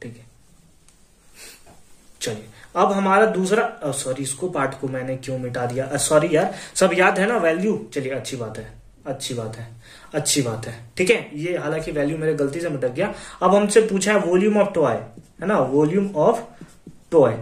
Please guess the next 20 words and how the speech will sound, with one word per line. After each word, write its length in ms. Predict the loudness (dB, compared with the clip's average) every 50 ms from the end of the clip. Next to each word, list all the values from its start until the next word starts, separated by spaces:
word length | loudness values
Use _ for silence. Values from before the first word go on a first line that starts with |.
| -10 -16 -12 -2 0
अब 180 | 2 4 6
volume 260 | 6 6 6 6 6 4
of 160 | 4 2 4
toy 240 | 4 6 6 4 4
क्या 100 | 4 4
होगा? 280 | 4 4 6 4 4 4 2 -2 -8 -18 -10 -2
That 200 | 0 2 6 8
is 200 | 8 8 8 6 -2 -12 -18 -20 -18 -12 -6 -2
volume 420 | 0 2 2 2 2 2 0 0 -2 0 4
of, 180 | 4 4 4 4 -2 -10 -16 -20 -20 -20 -20 -16 -10 -4 -2
volume 400 | 2 2 2 4 4 4 4 4 4
of 180 | 2 2 2 0 -4 2 4
cone, 240 | 6 6 6 4 0 -6 -12 -18 -20 -20 -20 -20 _ _ 0 6
cone 200 | 6 6 6 6 0 -8 -14 -16 -16 -16 -6 2
प्लस 300 | 6 8 8 8 6 2 -6 -12 -6 -2
क्या 120 | 0 2
हो 80 | 4 4
जाएगा? 540 | 6 6 6 6 6 6 4 2 -2 -10 -16 -20 -18 -12 -4
Volume 500 | -2 0 2 2 2 4 6 4 4 4 2 2 4
of, 180 | 4 4 4